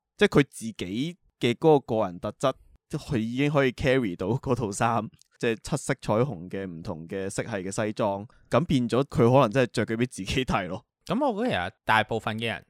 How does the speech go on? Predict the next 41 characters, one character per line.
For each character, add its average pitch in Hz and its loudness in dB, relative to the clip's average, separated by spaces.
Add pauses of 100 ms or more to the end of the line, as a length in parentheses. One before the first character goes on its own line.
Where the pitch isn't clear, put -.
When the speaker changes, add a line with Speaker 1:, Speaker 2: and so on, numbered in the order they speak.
Speaker 2:
着 110 -2
衫 135 0
嘅 110 -4
時 - -20
候， 87 -6
佢 95 -8
點 92 -10
都 110 0
係 92 -6 (140)
會 92 -10
在 123 4
意 117 -2
人 120 -4
哋 95 -10
點 104 -10
睇 95 -6
佢 90 -8
嘅。 101 -12
而 - -10 (220)
建 175 -4
築 233 -4
師 208 -4
呢， 196 0
喺 127 -2 (100)
吸 - -2 (100)
引 113 0
人 107 -6
哋 87 -8
嘅 90 -6
目 104 -8
光 113 -2
嚟 87 -18
講 - -14
呢， 117 -8
其 - -10
實 90 -14
都 123 -6
幾 95 -12
厲 98 -6
害 - -6
嘅， - -18